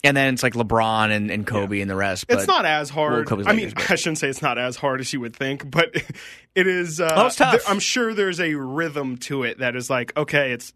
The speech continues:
Speaker 2: Celtics eleven, and then whatever. Then I
Speaker 1: Yeah, the,
Speaker 2: mean, the
Speaker 1: 'cause
Speaker 2: random
Speaker 1: the
Speaker 2: years
Speaker 1: Celtics.
Speaker 2: and
Speaker 1: If, I mean, it got easy for, for a, a decade 'cause the Celtics literally won eight in a
Speaker 2: Yes.
Speaker 1: row. So.
Speaker 2: Yes.
Speaker 1: Uh,
Speaker 2: Uh, yeah, they did. They,
Speaker 1: or
Speaker 2: they
Speaker 1: they won, like,
Speaker 2: definitely did.
Speaker 1: seven, eight.
Speaker 2: It
Speaker 1: It was
Speaker 2: was,
Speaker 1: something
Speaker 2: uh,
Speaker 1: like that. I think they did win eight in a row.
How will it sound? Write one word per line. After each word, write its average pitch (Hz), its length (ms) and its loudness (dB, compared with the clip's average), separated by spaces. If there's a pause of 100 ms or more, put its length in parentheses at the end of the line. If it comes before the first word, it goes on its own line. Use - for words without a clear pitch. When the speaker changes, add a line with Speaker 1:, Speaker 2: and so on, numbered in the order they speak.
Speaker 2:
Celtics 160 480 2
eleven, 135 640 0 (360)
and 131 160 -4
then 123 140 0
whatever. 123 600 -2
Then 127 380 -6
I 160 80 2
Speaker 1:
Yeah, 165 60 6
the, 143 80 4
Speaker 2:
mean, - 80 -2
the 135 60 -2
Speaker 1:
'cause 151 100 2
Speaker 2:
random 147 200 2
Speaker 1:
the 135 40 0 (100)
Speaker 2:
years 123 60 0
Speaker 1:
Celtics. 120 520 2 (120)
Speaker 2:
and 143 140 -2
Speaker 1:
If, - 80 -4
I 143 60 4
mean, 147 180 0
it 143 60 0
got 165 180 2
easy 143 300 -2
for, 127 300 -2
for 120 200 2
a, 113 80 -2 (120)
a 120 100 0
decade 120 560 0
'cause 110 160 -2
the 110 60 -4
Celtics 113 380 -2
literally 107 320 0
won 104 260 -2
eight 104 140 0
in - 80 -4
a 101 60 -4
Speaker 2:
Yes. 98 80 0
Speaker 1:
row. 98 280 -4 (120)
So. 87 320 -2
Speaker 2:
Yes. - 340 -20 (380)
Speaker 1:
Uh, 87 480 -4
Speaker 2:
Uh, 120 300 -8
yeah, 110 440 -14
they 120 120 -12
did. 117 220 -18
They, 113 260 -14
Speaker 1:
or 123 100 4
Speaker 2:
they 123 60 0
Speaker 1:
they 127 60 2
won, 123 160 2
like, 117 100 0
Speaker 2:
definitely - 40 -6
did. - 20 -4
Speaker 1:
seven, 117 300 2
eight. 113 100 4
Speaker 2:
It - 80 0
Speaker 1:
It - 60 0
was 131 80 2
Speaker 2:
was, 120 100 -4
Speaker 1:
something 127 240 0
Speaker 2:
uh, - 20 0
Speaker 1:
like 101 140 -4
that. 95 180 -2
I 95 40 0 (100)
think - 20 -6
they 262 120 -2
did 147 100 0
win 127 160 -2
eight 104 80 -4
in 73 60 -8
a 82 40 -6
row. 90 320 -4